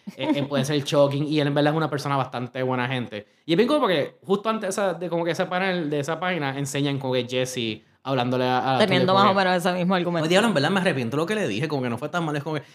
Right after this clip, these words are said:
Speaker 1: "Pero él es un vampiro", es como que, "Sí, pero me cae bien". Que es, es, eso me gustó mucho, que la, la, la, la, que, que eso sigue saliendo mucho más adelante también, que
Speaker 2: Ahí cementaron su relación.
Speaker 1: Exacto, la, la amistad de ellos, que es como que, ah, ambos,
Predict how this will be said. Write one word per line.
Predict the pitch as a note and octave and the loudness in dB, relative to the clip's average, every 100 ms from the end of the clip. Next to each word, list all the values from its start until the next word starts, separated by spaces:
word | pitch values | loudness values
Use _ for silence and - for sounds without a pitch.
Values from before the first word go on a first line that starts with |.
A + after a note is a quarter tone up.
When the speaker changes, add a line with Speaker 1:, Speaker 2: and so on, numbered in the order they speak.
| _ | _
Speaker 1:
"Pero | D#3+ | -4
él | C#3+ | 0
es | F#3 | 2
un | |
vampiro", | A3 G#3+ F3 | 4 2 0
es | F3 | 0
como | G#3 | -2
que, | F3+ - - | -2 -6 -12
"Sí, | - D3+ F3+ C4 | -8 -4 -4 -2
pero | C4 | -2
me | G3 | -4
cae | C3+ G2+ | -4 -6
bien". | F#3+ G3 G#2+ B2 F3+ A#2 G2+ A2 A2 C#4+ - D#4 | -4 -2 0 0 0 -2 -4 -6 -4 -2 4 6
Que | G3 | 6
es, | F#3 | 6
es, | G3 | 2
eso | G#3+ A#3+ | 2 2
me | C4 | 6
gustó | G3 G3 | 6 4
mucho, | A3+ A3 | 2 2
que | F3+ | 4
la, | D#3+ | 4
la, | D3+ D3+ D3 | 4 2 2
la, | D3+ C#3+ C#3 | 4 4 2
la, | C#3 C#3 C3 B2 G2 | 2 2 2 -2 -4
que, | D3+ C#3 C3 | -2 0 0
que | D3+ | -2
eso | G#3 E3 | -2 -4
sigue | - E3 E3+ | -6 -4 0
saliendo | E3 D#3+ D#3 | 0 0 0
mucho | D3+ C#3+ D3+ | 0 0 0
más | D3 | 2
adelante | D3 C#3+ | 0 0
también, | C#3 C#3+ | -2 0
que | C3 C3+ - | -2 -4 0
Speaker 2:
Ahí | F#3+ F3+ | 2 2
cementaron | E3+ F#3 G3 F3+ E3 F3 | 2 2 2 2 2 2
su | F3+ F3+ | 0 -2
relación. | E3+ E3 - D#3+ | -2 -4 -6 -2
Speaker 1:
Exacto, | C#3+ D3 C#3 | 0 2 2
la, | C#3 | 2
la | C#3+ | 2
amistad | C#3 C#3 E3 E3 | 0 0 2 4
de | E3+ | 4
ellos, | D3+ | 2
que | |
es | D#3 | 0
como | E3 | 0
que, | D#3 - | 0 2
ah, | F3+ D3+ A2 - | 2 2 0 0
ambos, | C#3+ D3+ D#3 C#3 | 0 2 0 -2